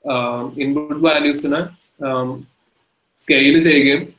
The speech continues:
അതിനെ sum ചെയ്യുകയും ചെയ്തപ്പോഴേക്കും weight values കൂടുതലായതുകൊണ്ടാണ് നമ്മൾ ഉദ്ദേശിച്ചതിനെക്കാട്ടും കൂടുതൽ പോയത്. നമുക്ക് actually zero കിട്ടേണ്ടടുത്ത് നമുക്ക് വൺ വന്നു.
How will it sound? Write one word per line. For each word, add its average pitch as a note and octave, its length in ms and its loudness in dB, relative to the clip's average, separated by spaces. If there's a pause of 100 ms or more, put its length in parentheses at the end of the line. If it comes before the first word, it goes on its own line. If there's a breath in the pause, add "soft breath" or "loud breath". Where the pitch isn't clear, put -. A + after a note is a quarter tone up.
(320)
അതിനെ C3+ 260 0
sum C#3+ 300 0
ചെയ്യുകയും D#3+ 380 2
ചെയ്തപ്പോഴേക്കും D3 680 -4
weight C#3 340 -4
values D#3 340 0
കൂടുതലായതുകൊണ്ടാണ് E3 840 2
നമ്മൾ E3+ 260 -2
ഉദ്ദേശിച്ചതിനെക്കാട്ടും D#3 760 -4
കൂടുതൽ D3 260 -2
പോയത്. C3 220 -2
നമുക്ക് B2+ 200 -8
actually D3+ 360 -4
zero D3+ 300 -4
കിട്ടേണ്ടടുത്ത് D3+ 380 -8
നമുക്ക് D#3 180 -6
വൺ D#3 160 -2
വന്നു. C#3 400 -4